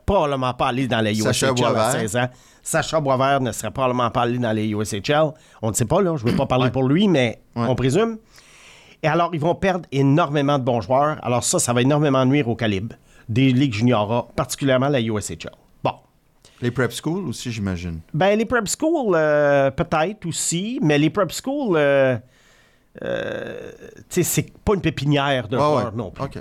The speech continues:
Speaker 1: Alors, on n'embarquera pas sur, euh, les
Speaker 2: Parfait.
Speaker 1: ligues inférieures, mais vraiment les ligues juniors A. Et là,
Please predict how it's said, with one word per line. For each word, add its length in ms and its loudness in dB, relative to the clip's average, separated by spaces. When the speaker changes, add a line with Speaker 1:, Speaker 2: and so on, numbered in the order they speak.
Speaker 1:
Alors, 260 2
on 640 4
n'embarquera 500 0
pas 180 0
sur, 260 -8
euh, 80 0
les 160 2
Speaker 2:
Parfait. 120 2
Speaker 1:
ligues 80 0
inférieures, 540 -2
mais 320 2
vraiment 240 0
les 160 2
ligues 140 -4
juniors 420 -2
A. 60 -20
Et 300 2
là, 440 2